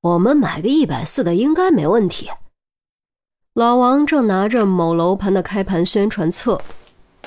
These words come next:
“不行不行，你说的这个楼盘我知道，听说位置特别偏，而且绿化一点都不好，小区又不大，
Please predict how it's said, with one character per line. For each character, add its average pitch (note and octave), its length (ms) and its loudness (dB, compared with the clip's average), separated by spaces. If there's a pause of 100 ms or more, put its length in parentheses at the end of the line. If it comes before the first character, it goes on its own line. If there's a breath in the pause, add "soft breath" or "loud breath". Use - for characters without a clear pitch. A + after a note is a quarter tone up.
(1600)
“不 A#3+ 120 -2
行 B3 200 0
不 D4+ 140 2
行， F#3+ 460 -2 (380)
你 F3+ 200 0
说 D#4 220 0
的 E4 100 2
这 D4+ 220 2
个 F#3 60 0
楼 F3+ 200 0
盘 C4 260 -2
我 A3+ 140 -2
知 D4+ 260 -2
道， F3 260 -4 (460)
听 F#4 200 0
说 F#4+ 200 2
位 E4+ 260 2
置 G3 180 -2
特 D4+ 320 -4
别 D#3 200 -2
偏， E3+ 440 -6 (120)
而 G3+ 120 0
且 G3 160 -4
绿 G3+ 160 2
化 G#3 240 -2
一 D#4 120 2
点 - 200 -2
都 F#3+ 80 -6
不 F3+ 120 -8
好， - 240 -8 (560)
小 D3+ 280 -8
区 - 260 -2
又 D#4 140 2
不 G3+ 240 -4
大， D4 380 -4